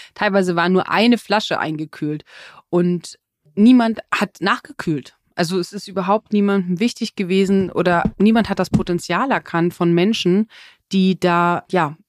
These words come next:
einfach sich ein bisschen durchprobieren wollen, die einen tollen Abend haben. Auch nicht auf Nachfrage. Also ich kann, glaub ich, sagen, den Umsatz, den wir dem Haus gebracht haben, den haben wir uns wirklich erarbeitet.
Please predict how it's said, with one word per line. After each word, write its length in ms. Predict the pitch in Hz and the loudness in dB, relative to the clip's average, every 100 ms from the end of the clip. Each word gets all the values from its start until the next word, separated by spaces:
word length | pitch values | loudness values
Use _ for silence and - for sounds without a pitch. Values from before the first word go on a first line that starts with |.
| - - | -12 -4
einfach 240 | 190 214 | -2 -2
sich 180 | - 196 | -4 0
ein 80 | 190 | 2
bisschen 300 | 196 185 170 | 2 0 2
durchprobieren 640 | 240 - 208 185 190 180 | 2 0 -2 0 0 0
wollen, 280 | 180 185 185 | 0 -2 -2
die 240 | 175 170 | -4 -6
einen 120 | 147 | -6
tollen 260 | 165 185 175 | -4 -2 -2
Abend 400 | 143 190 175 - | 0 -2 -4 -8
haben. 180 | 143 - | -10 -4
Auch 200 | 220 214 | -2 0
nicht 160 | 262 | 0
auf 100 | 214 | 0
Nachfrage. 640 | 190 226 - - 131 139 - _ - - - - - | -2 -2 -4 -6 -6 -6 -12 _ -20 -20 -20 -20 -6
Also 380 | 180 180 185 - _ _ _ - | -2 2 2 -2 _ _ _ -12
ich 160 | - - _ _ _ | -8 -10 _ _ _
kann, 140 | - 285 | -4 0
glaub 160 | 302 | 0
ich, 100 | 208 | -2
sagen, 280 | - 190 262 | -2 0 2
den 100 | 196 | 0
Umsatz, 360 | 190 233 277 - | 0 0 -2 -4
den 180 | 214 202 | -2 0
wir 80 | |
dem 260 | 185 185 185 | 0 0 2
Haus 220 | 196 202 | 0 -2
gebracht 460 | - 165 165 196 - | -8 -4 -4 -4 -6
haben, 100 | 262 | -4
den 160 | 214 | -2
haben 180 | 175 180 | -2 -2
wir 60 | 208 | -4
uns 160 | 214 | -6
wirklich 240 | 160 165 - | -8 -10 -6
erarbeitet. 720 | 190 180 131 117 - - | -2 -2 -2 -6 -8 -20